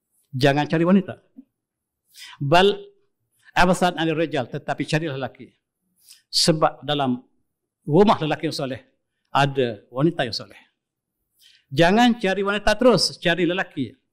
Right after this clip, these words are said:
Sebab di dalam rumah lelaki yang soleh, ada wanita yang solehah. Jangan harap ada wanita yang solehah dalam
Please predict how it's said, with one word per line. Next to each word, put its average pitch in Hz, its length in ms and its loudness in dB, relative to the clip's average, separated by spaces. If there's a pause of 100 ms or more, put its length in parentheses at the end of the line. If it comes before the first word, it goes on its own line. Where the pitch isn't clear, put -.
(500)
Sebab 170 560 0
di 147 80 -2
dalam 170 320 0
rumah 185 240 2
lelaki 151 640 -6 (240)
yang 156 160 4
soleh, 185 400 0 (320)
ada 143 320 0
wanita 135 400 -6
yang 127 100 -14
solehah. 117 400 -14 (880)
Jangan 170 380 4
harap 240 420 4
ada 175 240 0
wanita 170 300 0
yang 139 60 -4
solehah 208 360 2 (320)
dalam 151 540 2